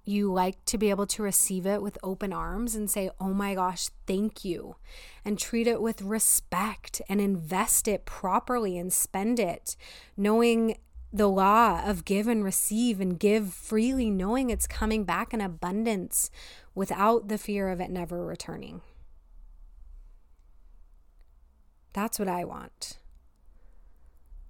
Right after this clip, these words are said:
So now that we know where we're starting, we're setting the intention of where we like to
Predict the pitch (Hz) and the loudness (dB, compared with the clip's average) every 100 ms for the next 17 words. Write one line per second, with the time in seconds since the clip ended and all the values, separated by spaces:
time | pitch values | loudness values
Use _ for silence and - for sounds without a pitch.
0 | - - 240 240 254 320 294 294 247 240 | -14 0 4 8 8 8 6 8 10 10
1 | 247 233 208 190 - - - 220 254 185 | 10 8 6 4 4 4 8 8 8 4
2 | - 175 196 185 - - - 220 220 - | -2 -8 -8 -10 -12 -16 -2 2 4 6
3 | 202 269 294 262 233 - 240 233 226 190 | 6 6 6 4 2 2 0 2 0 0
4 | 175 196 202 214 214 190 185 - - - | 2 4 4 4 4 2 0 0 -4 -2
5 | 208 196 190 | 0 2 0